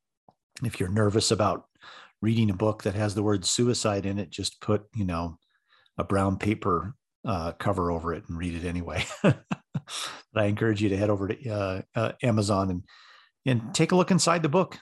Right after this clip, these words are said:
if you want. Uh, when you go to Amazon, you can look inside, you can, uh, read the intro, you can skip around inside and sample it and, uh, see how it, see how it hits you. It's also about a year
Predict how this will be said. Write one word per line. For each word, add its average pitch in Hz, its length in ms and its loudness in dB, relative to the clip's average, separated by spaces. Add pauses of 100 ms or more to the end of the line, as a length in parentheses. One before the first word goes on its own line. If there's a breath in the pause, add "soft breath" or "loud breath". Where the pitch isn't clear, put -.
if - 160 -6
you 113 100 0
want. 92 260 -2
Uh, 98 140 0
when 101 120 2
you 101 80 2
go 113 80 6
to 123 100 0
Amazon, 107 400 2
you 104 80 0
can 104 180 -2
look 110 220 -2
inside, 123 500 2
you 104 80 -4
can, 87 240 -6 (180)
uh, 90 160 -4
read 98 220 0
the 95 160 0 (100)
intro, 120 420 2
you 110 160 2
can 80 280 -6
skip - 320 -4
around 104 280 4
inside 101 400 0
and 87 100 -6
sample 104 400 -4
it 95 160 -4 (680 loud breath)
and, 90 360 0
uh, 85 220 -2 (100)
see - 220 0
how 92 180 2
it, 92 160 -2 (140)
see - 180 -4
how 95 100 0
it 85 80 -2
hits 90 220 -4
you. 87 180 -2 (340 soft breath)
It's 123 140 0
also 139 460 6
about 104 240 4
a 101 60 4
year 104 520 0